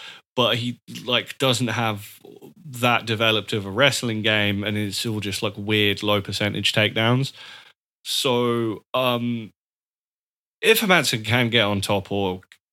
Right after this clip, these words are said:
catch Curtis with some fuck shit, I can see him maybe making something happen, but I think the safe bet is just for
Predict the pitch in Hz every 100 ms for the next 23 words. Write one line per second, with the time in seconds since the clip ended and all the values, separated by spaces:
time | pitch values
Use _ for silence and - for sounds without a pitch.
0 | _ _ _ _ - 110 101 - 107 95
1 | - 107 101 92 104 101 - 95 90 104
2 | 107 104 98 101 123 - - 98 98 98
3 | 92 104 101 92 92 101 104 101 101 98
4 | 95 95 92 101 101 101 104 90 98 92
5 | - 95 101 98 - 98 - 101 92